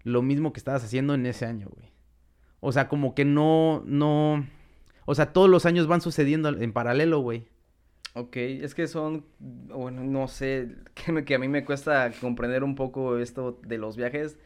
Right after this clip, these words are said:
Speaker 2: No soy tan fan de, de, de estos temas, pero sí se me hacen interesantes.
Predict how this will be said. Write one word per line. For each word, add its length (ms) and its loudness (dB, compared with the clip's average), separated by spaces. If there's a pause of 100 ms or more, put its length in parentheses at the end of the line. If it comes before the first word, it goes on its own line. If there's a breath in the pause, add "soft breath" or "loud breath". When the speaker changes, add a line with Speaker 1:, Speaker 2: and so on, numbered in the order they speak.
(460 soft breath)
Speaker 2:
No 180 0
soy 180 -2
tan 260 -4
fan 240 0
de, 520 -2
de, 580 -4
de 100 -8
estos 280 -6
temas, 320 -2
pero 200 -4
sí 160 -8
se 120 -6
me 100 -4
hacen 220 -6
interesantes. 920 -6